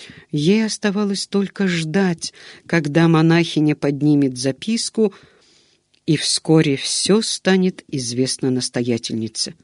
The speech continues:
К её великому удивлению и, однако, не к облегчению, монахиня отодвинула ногой записку поближе к решётке, но не подняла её.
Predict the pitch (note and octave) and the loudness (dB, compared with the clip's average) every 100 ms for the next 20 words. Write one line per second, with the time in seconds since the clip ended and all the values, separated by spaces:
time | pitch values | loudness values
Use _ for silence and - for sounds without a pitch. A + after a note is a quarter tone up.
0 | _ _ _ _ _ _ _ _ _ _ | _ _ _ _ _ _ _ _ _ _
1 | _ _ _ _ - F3 A3 G#3 G#3 G#3 | _ _ _ _ -4 2 4 4 0 0
2 | G#3 F#3 D#3+ D#3+ D3 D3+ D#3 E3+ F3 _ | 2 2 4 2 2 2 2 2 -2 _
3 | _ _ _ - - - - D#3+ D3+ D#3 | _ _ _ -20 -20 -8 2 2 4 4
4 | F3 F3 E3 G3+ A3+ D3 C3 C3+ - - | 4 4 4 4 4 0 -2 -6 -4 -2
5 | C#3 C#3 E3 F#3+ _ _ _ _ _ _ | 0 0 0 -2 _ _ _ _ _ _
6 | - F3+ G#3 A3+ B3 A3+ A3+ A3+ - G#3+ | 0 4 6 6 4 2 2 2 0 0
7 | A3+ F#3 F3+ F3+ D#3+ D3+ D3+ D#3 D3 D#3 | 2 2 4 6 6 4 4 4 4 2
8 | C#3+ D#3 D#3 D#3 D#3 - C#3+ B2+ D3 C#3 | 2 0 0 -2 -4 -4 -6 -2 -2 0
9 | C#3+ B2+ C3 B2+ C3 A#2+ - F3+ G#3 - | 0 0 -2 -4 -4 -4 -2 -4 -4 -8
10 | B3 B3+ _ _ _ _ _ F3 F#3 A3 | -8 -8 _ _ _ _ _ 4 6 8
11 | B3+ B3+ A#3 A#3+ A3 D3 C#3+ C#3 C3 D3+ | 6 2 2 2 2 0 0 -2 -4 -8